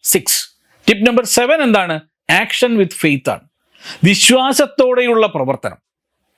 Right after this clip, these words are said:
വിശ്വാസത്തോടെ നമ്മൾ ചെയ്യുന്ന ഓരോ പ്രവൃത്തിയിലും നമുക്ക് നല്ല വിശ്വാസം വേണം. കേവലം മന്ത്രം ജപിച്ചാൽ മതിയാവില്ല.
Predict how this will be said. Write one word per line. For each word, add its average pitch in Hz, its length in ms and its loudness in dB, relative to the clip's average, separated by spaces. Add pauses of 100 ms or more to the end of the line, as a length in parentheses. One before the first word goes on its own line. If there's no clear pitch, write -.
(540)
വിശ്വാസത്തോടെ 202 920 2
നമ്മൾ 185 200 2
ചെയ്യുന്ന 196 340 0
ഓരോ 226 260 0
പ്രവൃത്തിയിലും 202 580 0 (180)
നമുക്ക് 202 180 2
നല്ല 226 380 2
വിശ്വാസം 214 520 0
വേണം. - 180 -20 (540)
കേവലം 277 420 2
മന്ത്രം 277 380 0
ജപിച്ചാൽ 247 540 0 (280)
മതിയാവില്ല. 196 680 2